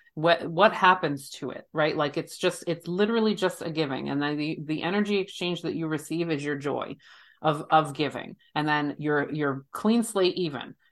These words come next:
And that, that's really difficult because a lot of times we do feel like we have to do things for people. We feel like we have to do things for family. We feel like if we're i-, friends with somebody, we have to listen to them week after week. Like I, like you've been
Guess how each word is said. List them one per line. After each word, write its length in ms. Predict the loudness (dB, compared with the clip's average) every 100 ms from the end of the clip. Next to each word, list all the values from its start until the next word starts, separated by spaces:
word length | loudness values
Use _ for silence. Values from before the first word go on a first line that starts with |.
| _
And 180 | -2 0
that, 120 | -4 _ _
that's 280 | 2 4 -2
really 400 | 0 2 4 4
difficult 560 | 2 0 0 2 2
because 340 | -2 -2 -2 0
a 80 | 6
lot 200 | 8 8
of 120 | 4
times 260 | -2 -2
we 120 | -2 2
do 280 | 4 6
feel 280 | 4 4 4
like 240 | 4 2 -6
we 200 | -4 -4
have 340 | 0 0 0
to 100 | -4
do 160 | -4 -4
things 260 | -2 -6
for 140 | -6 -6
people. 300 | -6 -4 0
We 100 | 2
feel 160 | 4
like 160 | 6 6
we 140 | 4
have 260 | 0 2 2
to 80 | 2
do 160 | -2 -4
things 300 | -4 -6 -4
for 160 | -8
family. 380 | -4 -4 -2 0
We 140 | 0
feel 200 | 0 2
like 200 | 4 4
if 120 | 4 2
we're 220 | 2 2
i-, 200 | 0 -6
friends 280 | 0 4 4
with 120 | 2
somebody, 340 | -2 0 0 0
we 160 | -2
have 280 | 4 4 4
to 100 | 2
listen 320 | 0 0 -4
to 120 | -4 -2
them 160 | -2
week 240 | -2 -2 2
after 320 | 0 0 -4
week. 320 | -4 -6 -10 -20 -20 -20 -20 _
Like 240 | 2 4 8
I, 200 | 8 8
like 320 | 2 -2 0
you've 140 | 0
been 140 | 0